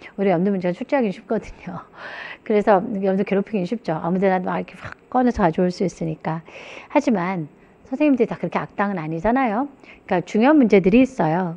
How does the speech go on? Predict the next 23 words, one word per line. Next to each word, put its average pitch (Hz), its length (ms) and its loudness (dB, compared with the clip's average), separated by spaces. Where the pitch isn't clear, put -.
그래서 185 200 -2
그러한 185 320 2
중요한 208 360 2
문제들을 180 720 4
다른 208 720 4
이제 165 340 0
유사 180 380 4
문제들, 175 680 0
미트나 190 380 -4
피트나 202 420 0
수능이나, 247 640 6
음, 180 640 0
그런 185 580 4
그 170 300 0
문제들을 190 640 2
활용을 254 440 4
해서, 214 580 4
어, 180 400 2
공부를 190 340 0
하시면 233 300 0
좋겠다라는 180 560 0
생각이 214 300 2
들어요. 170 320 -2